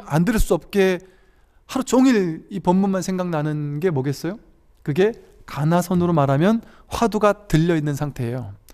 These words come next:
하루 종일 화두가 들려있는 거에 의단동로, 화두가 의단으로 딱 뭉쳐가지고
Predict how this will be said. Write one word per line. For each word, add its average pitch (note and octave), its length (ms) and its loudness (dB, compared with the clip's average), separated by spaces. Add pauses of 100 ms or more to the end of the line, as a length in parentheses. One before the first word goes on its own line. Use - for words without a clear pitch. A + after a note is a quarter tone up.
(220)
하루 - 220 -4
종일 F#3+ 300 4
화두가 F3+ 300 -2
들려있는 D3+ 560 0
거에 D#3 160 -4
의단동로, D3 840 2 (840)
화두가 G#3 360 0
의단으로 F3+ 420 2
딱 F#3+ 280 -4
뭉쳐가지고 E3 840 -2